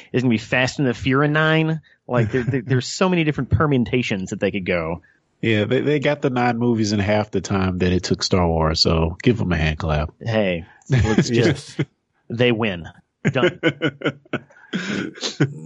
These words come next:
Speaker 3: So
Speaker 1: Uh, I know neither of you are really excited about this movie, but I am always excited about Fast and Furious movies. And I, I don't know what you guys know about the series, but, uh, Justin Lin, who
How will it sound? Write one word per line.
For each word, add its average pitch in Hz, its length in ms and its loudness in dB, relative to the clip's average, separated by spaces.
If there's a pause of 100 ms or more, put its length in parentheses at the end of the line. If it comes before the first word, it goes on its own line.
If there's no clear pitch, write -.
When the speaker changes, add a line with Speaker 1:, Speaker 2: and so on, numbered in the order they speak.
Speaker 3:
So 151 220 0
Speaker 1:
Uh, - 60 -2
I 170 100 0
know 190 220 2
neither 147 360 2
of 123 120 -2
you 123 140 2
are 110 100 0
really 113 300 0
excited 101 420 -2
about 95 180 -4
this 101 160 -6
movie, 90 280 -2
but 98 220 -2
I 170 180 2
am 143 120 2
always 110 420 2
excited 95 360 0
about 87 160 0
Fast 82 280 -2
and 92 80 -6
Furious 80 380 0
movies. 80 400 -4 (420)
And 92 520 0
I, 107 180 2
I 117 80 0
don't 135 140 2
know 123 140 4
what 120 180 2
you 123 80 2
guys 107 220 2
know 101 180 0
about 98 320 -2
the 95 80 -10
series, 95 460 -2
but, 90 240 -2 (420)
uh, 90 240 2 (420)
Justin 139 380 2
Lin, 107 400 2 (300)
who 104 520 2